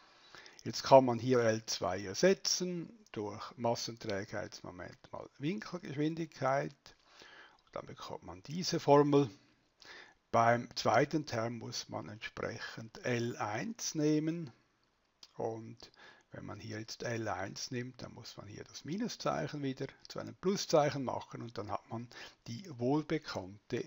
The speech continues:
Formel für die Rotationsenergie.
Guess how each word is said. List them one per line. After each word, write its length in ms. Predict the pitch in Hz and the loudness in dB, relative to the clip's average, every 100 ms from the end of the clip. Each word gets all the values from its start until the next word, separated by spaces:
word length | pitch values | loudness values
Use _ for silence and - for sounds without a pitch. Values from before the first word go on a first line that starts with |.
| - | -8
Formel 540 | - 101 90 101 113 | -6 -4 -4 -8 -10
für 220 | - 120 | -6 -6
die 280 | 110 127 135 - - | -6 -6 -8 -8 2
Rotationsenergie. 1400 | 131 147 - 135 131 - 131 123 131 123 120 123 107 | 6 6 4 2 2 2 2 2 0 -2 -2 -2 -6